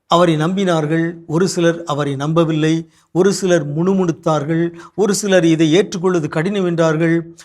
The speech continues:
ஒரு சிலர் அவரை விட்டு பிரிந்து சென்றார்கள். என்ன நேர்ந்தாலும் நிதானம் தவறாதீர்கள். என்ன நேர்ந்தாலும் நன்றி கூறுங்கள். எல்லா சூழ்நிலையிலும் இறைவேண்டல் செய்யுங்கள் என்று பவுலடியார் சொன்னார் அல்லவா?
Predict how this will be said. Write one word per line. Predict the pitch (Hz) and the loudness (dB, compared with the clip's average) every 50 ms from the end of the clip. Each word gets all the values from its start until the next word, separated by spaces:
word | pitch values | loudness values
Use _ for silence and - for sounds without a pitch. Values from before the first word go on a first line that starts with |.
| _ | _
ஒரு | - 180 190 190 | 0 0 0 2
சிலர் | 196 202 185 175 | 0 2 4 4
அவரை | 160 165 180 175 | 4 4 4 2
விட்டு | 165 165 156 - 160 - | 2 2 -2 -4 -8 -10
பிரிந்து | - - 214 240 240 233 220 180 | -2 -2 0 0 0 0 -2 -2
சென்றார்கள். | - 196 175 170 170 160 160 151 156 165 160 165 165 170 - _ _ _ _ _ _ _ _ _ _ _ _ _ _ _ _ _ _ _ _ _ _ _ _ _ _ _ _ _ _ | -2 -2 -2 0 0 0 0 0 0 -2 -2 -2 -6 -8 -14 _ _ _ _ _ _ _ _ _ _ _ _ _ _ _ _ _ _ _ _ _ _ _ _ _ _ _ _ _ _
என்ன | 151 160 190 226 240 226 | -10 -8 -6 -4 -4 -4
நேர்ந்தாலும் | 202 180 175 180 170 165 160 151 151 143 135 123 131 170 - _ _ _ _ _ _ - | -2 0 0 0 0 0 0 0 0 0 -2 -6 -12 -14 -18 _ _ _ _ _ _ -14
நிதானம் | 147 143 143 156 151 151 151 151 143 123 | -10 -8 -4 -4 -2 -2 -2 -6 -8 -8
தவறாதீர்கள். | 147 139 135 135 135 127 123 127 127 113 123 123 - - - - _ _ | -8 -8 -6 -6 -8 -8 -10 -12 -14 -14 -16 -18 -18 -20 -20 -20 _ _
என்ன | - 151 170 196 214 220 214 | 0 0 0 2 4 2 2
நேர்ந்தாலும் | 202 196 196 190 190 185 180 170 170 160 147 135 - - - - - | 4 4 4 4 4 4 4 4 4 4 2 -2 -6 -14 -20 -16 -6
நன்றி | 147 147 156 180 175 165 185 175 | -2 0 0 0 0 -2 -2 0
கூறுங்கள். | 151 156 151 151 147 139 135 131 131 131 _ _ _ | 0 0 -2 -2 -2 -2 -4 -4 -6 -8 _ _ _
எல்லா | - 160 180 208 226 233 220 214 | 0 0 2 4 4 6 6 6
சூழ்நிலையிலும் | - - 196 185 180 180 175 165 165 160 156 147 131 - - _ - | 4 2 0 0 0 2 2 2 2 0 0 -4 -6 -10 -18 _ -2
இறைவேண்டல் | 165 180 202 226 233 214 214 202 185 175 | 4 4 6 6 6 4 2 0 0 -2
செய்யுங்கள் | 165 - 180 170 165 160 160 165 | 0 0 0 0 2 0 -2 -2
என்று | 160 160 - 175 | -4 0 2 2
பவுலடியார் | 190 208 208 175 190 185 180 | 2 4 2 2 4 2 2
சொன்னார் | 185 190 180 175 175 165 | 2 0 -2 0 0 0
அல்லவா? | 165 156 156 160 196 226 202 82 - | 0 -2 -2 0 0 0 0 -2 -6